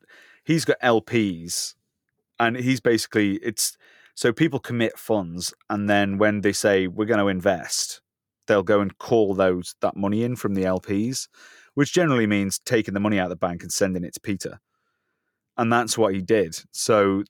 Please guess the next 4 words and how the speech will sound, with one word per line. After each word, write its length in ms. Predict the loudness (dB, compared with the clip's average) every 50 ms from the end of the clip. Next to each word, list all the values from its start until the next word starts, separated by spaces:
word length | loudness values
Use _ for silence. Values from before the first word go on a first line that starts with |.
| -4
that 300 | 0 2 2 2 2 -2 _ _ _ _ _ _ _ _ _ _ _ _ _ _ _ _ _ _ _ _ _ _ _ _ _ _ -2
basically 500 | 2 2 2 2 2 -2 -4 -2 -4 -6
panicked 520 | -6 -8 -6 -2 -2 -2 -2 -2 -4 -4 -4
everyone. 520 | -2 -2 -2 -6 -6 -8 -10 -12 -14